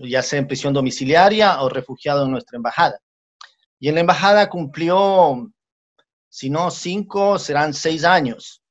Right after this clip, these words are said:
¿no? Que él, eh, que lo celebramos en familia, porque él era prácticamente, eh, uno más de nosotros, ¿no? Eh, llegamos a tener una relación,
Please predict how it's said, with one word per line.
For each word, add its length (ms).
¿no? 320
Que 240
él, 360
eh, 760
que 80
lo 80
celebramos 460
en 80
familia, 580
porque 460
él 180
era 500
prácticamente, 1080
eh, 440
uno 240
más 240
de 80
nosotros, 520
¿no? 300
Eh, 800
llegamos 320
a 60
tener 160
una 160
relación, 1040